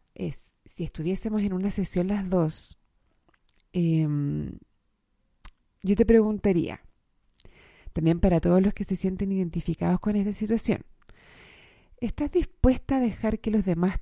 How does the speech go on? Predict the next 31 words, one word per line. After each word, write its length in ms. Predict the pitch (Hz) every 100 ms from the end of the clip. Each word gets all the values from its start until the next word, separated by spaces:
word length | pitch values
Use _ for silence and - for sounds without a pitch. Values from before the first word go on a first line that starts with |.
| -
piensen 640 | 185 190 202 - 208 202 -
lo 260 | 180 170 165
que 160 | - 156
quieran 560 | - 170 185 208 233
acerca 440 | 233 202 233 226 233
de 140 | 190
ti, 320 | 170 208 311 403 _ _ _ _ _ -
aunque 320 | 214 247 269
estén 260 | - 254
equivocados? 960 | 240 233 226 208 208 226 294 339 - - _ _ _ _ - _ _ _ - _ - - - -
Y 120 | 196
cuando 320 | 208 196 196
digo, 500 | 202 240 269 294 - _ -
entre 260 | 151 156
comillas, 580 | - 151 180 233 160 151
dejar 380 | - 143 - 226
que 120 | -
piensen 460 | 202 214 233 190 165
lo 80 | 165
que 160 | 226
quieran, 460 | - 208 175 156 - _ _ _ _ _ -
es 100 | 202
una 180 | 247 247
manera 360 | 220 170 214
de 160 | 247 214
decirlo 540 | 156 139 - 294 190
nada 200 | 151 123
más, 180 | 123 139
porque 280 | - - 160
la 100 | 160
verdad 540 | 156 160 208 233 226